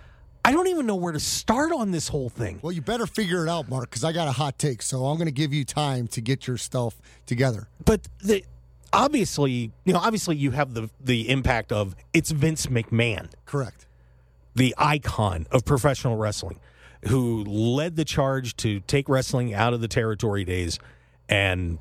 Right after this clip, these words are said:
Speaker 1: put it into a global phenomenon where they are making millions and millions and millions of dollars. He, I can't remember if he's still a billionaire or not.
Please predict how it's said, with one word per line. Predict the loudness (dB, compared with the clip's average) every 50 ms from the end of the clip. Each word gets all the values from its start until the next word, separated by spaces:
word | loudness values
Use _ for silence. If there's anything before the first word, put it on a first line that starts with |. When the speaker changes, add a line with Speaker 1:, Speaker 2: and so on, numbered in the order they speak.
| -10 -16 -8
Speaker 1:
put | -4 2 2 2 2
it | 2 -2 -4 -12 _ _ _ _ _ _ _ _ _ 0 2
into | 2 2 2 0 0 0 0 0 0 -4
a | -4 -6 -8
global | -4 -2 0 2 2 2 2 0 0 -2 -4 -4 -4 -6 -10
phenomenon | -10 -2 -2 0 0 2 0 0 0 0 0 0 -2 -2 -4 -6 -10 -16 -20 _ _ _ _ _
where | 0 0 0 0
they | 2 2 2 2 2 0
are | -2 -2
making | -2 -2 -2 -2 -2 -2 -2 -2 -4 -6 -8 -12 -20 -20 _ _ _ _ _ _ _ _ -6
millions | -2 0 2 2 2 2 2 0 -2 -2 -2 -2 -4 -4 -4
and | -2 -2 0
millions | 0 0 0 0 -2 -4 -4 -4 -4
and | -4 -2 0
millions | 0 0 0 -2 -2 -4
of | -4 -2
dollars. | 0 0 2 2 0 0 -4 -2 -2
He, | -4 -4 -4 -4 -2
I | -2 0
can't | 2 2 2 2
remember | 2 2 0
if | 2 0
he's | 0 0 0
still | 0 0 2 2 2
a | 0
billionaire | 0 0 2 2 0 0 0 0 0 0 0
or | 0
not. | 0 0 0 -2